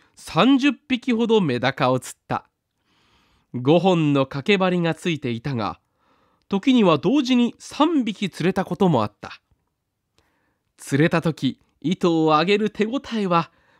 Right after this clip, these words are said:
メダカでもちょっと悪くないものだ。それが気に入って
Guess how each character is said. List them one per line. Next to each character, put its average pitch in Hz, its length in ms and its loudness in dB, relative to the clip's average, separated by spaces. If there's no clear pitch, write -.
メ 120 240 -2
ダ 143 140 -4
カ 185 160 -6
で 180 100 0
も 180 180 2
ち - 140 -10
ょ 202 80 0
っ 302 100 -8
と - 300 2
悪 147 400 -2
く 165 180 0
な 170 160 0
い 247 100 0
も 151 140 0
の 127 100 -4
だ。 98 260 -12
そ - 160 0
れ 311 100 4
が 294 140 2
気 226 120 -2
に 220 140 4
入 190 100 -2
っ - 20 -20
て 160 300 2